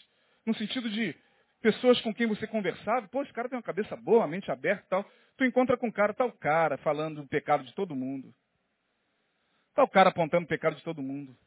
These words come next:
Olha, vou te dizer uma coisa pra você, irmão. Você que é daqui, né? Nós pastores temos compromisso com a igreja. Quando você se encontra principalmente com essas pessoas ausentes e que já estiveram conosco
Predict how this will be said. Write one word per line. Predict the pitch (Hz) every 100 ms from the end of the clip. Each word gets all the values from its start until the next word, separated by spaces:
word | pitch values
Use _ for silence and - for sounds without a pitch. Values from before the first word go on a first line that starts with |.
| _ _ _ _ _ _ _ _ _ _
Olha, | 240 208
vou | 170 262
te |
dizer | 190 175
uma | 240 185
coisa | 208 196
pra | 196
você, | 156 -
irmão. | 151 147 143 107 - _
Você | 190 269
que | 254
é |
daqui, | 220 - - 185
né? | 175 165
Nós | 156 180
pastores | 165 - 185 -
temos | 185
compromisso | - 170 156 165 -
com |
a | 170
igreja. | 120 127 123 110 _ _ _ _ _ - _ _
Quando | 277 269
você | 277 285
se | 262
encontra | - 220 208
principalmente | 190 330 - 226 185 180
com |
essas | 185 180
pessoas | - 151 - 156 131 - - _ _ _ _ -
ausentes | 226 185 220 214 143 113 - - - _ -
e |
que | 214 254
já | 269
estiveram | - 214 220 208
conosco | 170 151 165 147 - -